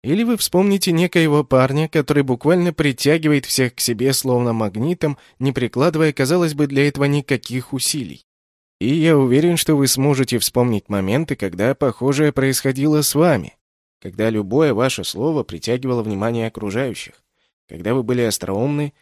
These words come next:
веселы, умны, и любой, побеседовавший с вами, старался продолжить общаться с вами в дальнейшем.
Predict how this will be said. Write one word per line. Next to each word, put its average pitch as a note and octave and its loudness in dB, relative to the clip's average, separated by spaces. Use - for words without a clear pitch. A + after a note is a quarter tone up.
веселы, C#3+ -2
умны, B2+ -2
и F2 -12
любой, G2 -2
побеседовавший A#2 -4
с - -10
вами, D3 -2
старался F3 -2
продолжить C#3+ -2
общаться B2+ -4
с - -4
вами A#2 0
в G#2+ -8
дальнейшем. B2 -2